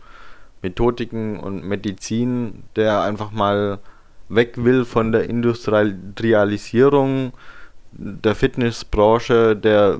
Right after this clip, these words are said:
wirklich wissen will, was sein Körper braucht und,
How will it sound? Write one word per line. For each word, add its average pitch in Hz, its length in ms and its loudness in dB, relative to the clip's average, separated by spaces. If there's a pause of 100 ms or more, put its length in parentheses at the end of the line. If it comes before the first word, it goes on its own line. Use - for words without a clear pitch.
(120)
wirklich 117 400 -2
wissen 117 320 0
will, 113 480 2
was - 520 -4
sein 104 220 -2
Körper 101 400 2
braucht 101 600 2 (760)
und, 101 400 -4